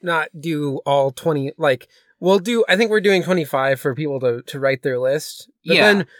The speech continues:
Speaker 1: we'll look at the numbers and decide.
Speaker 2: If it's, like, a forty-way tie for twenty-fifth, then we won't,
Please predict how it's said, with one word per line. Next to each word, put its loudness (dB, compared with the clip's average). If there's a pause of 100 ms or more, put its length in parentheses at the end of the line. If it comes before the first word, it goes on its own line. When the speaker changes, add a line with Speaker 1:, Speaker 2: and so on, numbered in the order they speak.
(140)
Speaker 1:
we'll 6
look -2
at -2
the -4
numbers 0
and -4
decide. -2
Speaker 2:
If 0
it's, -4
like, 0
a 2
forty-way 0
tie 0
for -8
twenty-fifth, -4
then -8
we -4
won't, -6